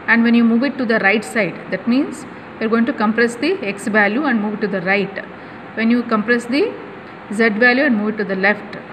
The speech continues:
in this way we are going to construct the walls and the floor. And the tabletop also, you can see it is very similar to the floor. The floor and the tabletop are constructed by taking a cube and then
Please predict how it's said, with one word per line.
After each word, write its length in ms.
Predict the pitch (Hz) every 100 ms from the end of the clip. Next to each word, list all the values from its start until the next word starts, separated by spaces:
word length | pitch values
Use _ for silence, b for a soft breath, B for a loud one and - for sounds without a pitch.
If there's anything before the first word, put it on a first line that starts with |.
| - - - - - 233
in 100 | 240
this 240 | 294 -
way 180 | 208 220
we 80 | 220
are 80 | 202
going 160 | 214
to 100 | 214
construct 540 | 220 190 190 208 196 185
the 200 | 320 453 - - - - -
walls 380 | 202 190 208 208
and 180 | 214 196
the 160 | 240 440 -
floor. 240 | - 175 151 - - - - - - - -
And 160 | 240 240
the 60 |
tabletop 640 | 240 262 269 294 285 262 262
also, 320 | 196 202 208
you 140 | 269 233
can 240 | 220 202
see 300 | - 240 190
it 200 | 190 214
is 100 | 202
very 220 | 190 226
similar 400 | 247 247 226 240
to 140 | 226 202
the 160 | 247 -
floor. 240 | 214 175 170 - - - - - -
The 100 | 196
floor 340 | 185 233 269 294
and 160 | 247
the 60 | 220
tabletop 580 | 220 208 214 214 202 196
are 260 | 190 285 - - - -
constructed 680 | 220 190 214 - 202 196 285 B B B - 190
by 140 | 202
taking 340 | 196 202 240 240
a 60 | 233
cube 280 | - 220 285 392 -
and 320 | 196 240 403 - - - -
then 280 | 202 262 302